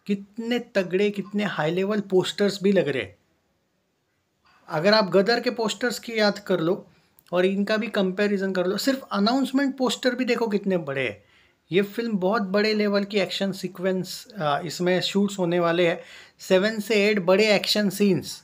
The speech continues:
इस फिल्म में है, ऐसा बोला जा रहा है at present। तो भाई, ये जो फर्स्ट लुक है, अ,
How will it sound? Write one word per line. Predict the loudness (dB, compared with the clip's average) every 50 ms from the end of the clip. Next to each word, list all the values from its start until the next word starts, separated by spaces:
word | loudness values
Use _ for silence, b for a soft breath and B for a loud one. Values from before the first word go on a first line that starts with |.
| _ -10
इस | -10 -8 -8
फिल्म | -4 -2 2 2 4 4
में | 4 4 2 2
है, | -2 -4 -4 -6 -6
ऐसा | -6 -2 0 0
बोला | 0 0 0 0 0
जा | 0 0 -2 -2
रहा | -2 -6
है | -8 -10 -12
at | _ -10 -8
present। | -8 -8 -8 -14 -16 -18 b b b b b b b b b b b b _ _
तो | -4 0
भाई, | 2 2 2 2
ये | 0 0 -2 0
जो | -2 -4
फर्स्ट | -2 0 0 0 0 0 -2
लुक | -4 -4 -2 0 -2
है, | -2 -2 -2 -10 b b b b b b b b b b b b _ -6
अ, | 0 2 2 4 4 4 2 2 0 0 -4